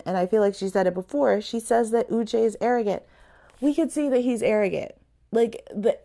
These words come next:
arrogance just comes out from his pores. It just emits. Like, he is over the top arrogant. It's like, "No, I'm sorry, you weren't being stalked by Lydia." Like, and again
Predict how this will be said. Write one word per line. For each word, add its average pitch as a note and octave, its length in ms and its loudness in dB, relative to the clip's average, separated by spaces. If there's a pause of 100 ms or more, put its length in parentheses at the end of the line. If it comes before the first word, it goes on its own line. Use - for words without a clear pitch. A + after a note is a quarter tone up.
arrogance A3+ 680 2
just - 360 -6
comes G#3 680 -8 (200)
out F3+ 400 -4 (140)
from G3 320 -2
his F3 280 -6
pores. D#3+ 680 -4
It F3 120 -6
just F#3 180 -10
emits. E3+ 500 -6
Like, E3+ 220 -4 (360)
he - 260 -4
is G3 180 -2 (160)
over G#3+ 460 -2
the G#3 160 -4
top F#3+ 500 -6 (160)
arrogant. F#3+ 640 -4 (1120)
It's A#3+ 220 4
like, A3 220 2
"No, G#3 400 0
I'm G#3 160 -2
sorry, F#3+ 400 2
you F#3+ 160 -2
weren't G3 300 -2
being G3+ 180 -4
stalked F3 380 -6
by D#3 140 -4
Lydia." D#3 480 -6 (480)
Like, G3 260 2 (480)
and A3 260 6 (580)
again G#3 720 4